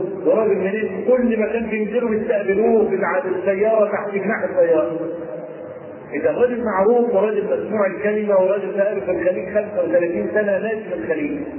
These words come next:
هناك ومعروف عند القاصي والداني، لما يطلع يقول ده الشيعة دول ناس فضلاء وناس ممتازين وناس آخر جمال وآخر حلاوة والكلام ده، هو ده عندنا إحنا بالنسبة لعوام أهل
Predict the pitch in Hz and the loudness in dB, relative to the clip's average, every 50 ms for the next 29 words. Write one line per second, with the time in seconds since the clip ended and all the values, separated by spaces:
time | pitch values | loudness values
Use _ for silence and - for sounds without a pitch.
0 | - - - - - - - 127 131 147 160 160 147 - 156 160 - - - - | -10 -10 -12 -12 -12 -12 -8 -4 -2 -2 0 0 0 -2 -4 -6 -8 -8 -8 -10
1 | - - - - - - - - - 147 160 185 185 190 180 185 196 220 233 214 | -10 -12 -12 -14 -14 -14 -16 -6 0 2 4 4 4 4 4 4 4 4 4 2
2 | - 175 180 175 175 175 170 - 165 175 196 202 175 - 180 165 160 147 - 156 | 2 0 0 0 0 0 -2 0 2 4 4 4 4 2 2 2 2 2 2 2
3 | 156 151 147 131 - - - - - - - - - - - - 156 156 170 190 | 2 2 2 2 0 -2 -6 -6 -8 -10 -10 -10 -10 -10 -12 -10 -6 -2 0 0
4 | 202 196 196 214 226 254 269 262 226 214 208 202 190 190 196 214 226 196 - 190 | 0 0 -2 -2 0 2 2 2 0 -2 -4 -2 -2 0 0 0 -2 0 0 -2
5 | 185 - - 208 220 208 180 190 185 196 190 190 208 196 190 - - 170 170 175 | -2 -2 -2 -4 -4 -4 -4 -2 -2 0 0 0 0 -2 -2 -2 -4 -2 2 4
6 | 175 175 190 196 170 175 170 170 196 185 - 180 170 165 160 160 160 170 165 165 | 4 4 4 2 0 -2 -2 0 0 0 -2 -2 -2 -2 0 2 2 2 2 2
7 | 170 196 - - - 175 175 190 - - 185 190 202 208 202 - - - - - | 2 0 2 2 2 2 2 0 -2 -2 -2 0 2 2 0 0 -2 -4 -4 -4
8 | - 165 170 165 - 196 - 185 180 180 190 196 190 - - 165 - - - 165 | -2 0 0 0 2 0 0 2 2 2 2 2 2 0 -2 -4 -4 -4 -2 0
9 | 165 175 185 185 185 185 170 165 160 - 180 175 180 175 175 170 160 - - - | 2 2 4 4 4 2 2 0 0 0 0 0 0 0 0 -2 -2 -2 -4 -4
10 | - - - - - - - - - - 165 202 214 202 196 190 - 220 240 233 | -8 -10 -10 -10 -12 -12 -12 -6 0 2 4 6 6 6 6 4 2 2 0 0
11 | 220 208 - - - - - 147 170 170 170 - 226 233 220 202 190 196 220 - | 0 -2 -2 -4 -6 -6 -4 -4 -4 -4 -4 -4 -4 -2 -2 -2 -2 -2 -4 -4
12 | - - 180 175 170 165 165 160 165 190 208 214 165 180 165 147 151 170 185 185 | -6 -6 -4 -2 0 0 0 0 0 2 0 2 2 2 2 2 2 2 2 2
13 | 190 190 175 151 151 | 2 2 2 0 -2